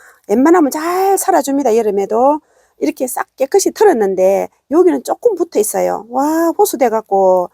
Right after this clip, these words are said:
털었는데도 이게 흙이, 어, 그런 상토가 아니고 비토모스 있어서 그나마 괜찮아요. 이 정도 이렇게 됩니다. 이렇게 구근이 굉장히 좋아서 요 잎은 겔 많이 안 따내도 돼요.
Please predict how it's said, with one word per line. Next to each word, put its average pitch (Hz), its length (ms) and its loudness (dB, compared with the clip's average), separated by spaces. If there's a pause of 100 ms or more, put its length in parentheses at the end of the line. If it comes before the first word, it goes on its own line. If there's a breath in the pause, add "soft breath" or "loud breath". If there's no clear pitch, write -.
(420 soft breath)
털었는데도 185 1000 0
이게 254 200 -4
흙이, 311 680 -2 (440 loud breath)
어, 202 320 2
그런 294 180 -2
상토가 381 420 2
아니고 185 460 2
비토모스 403 560 -2
있어서 185 760 -4 (360 soft breath)
그나마 220 320 0
괜찮아요. 180 580 -2
이 233 100 -2
정도 302 260 0
이렇게 285 260 0
됩니다. 214 580 -2 (420)
이렇게 262 320 -6
구근이 247 360 -2
굉장히 233 420 0
좋아서 196 800 0 (380 loud breath)
요 208 100 4
잎은 285 640 0
겔 254 180 2
많이 233 320 2
안 233 160 0
따내도 311 360 2
돼요. 175 400 0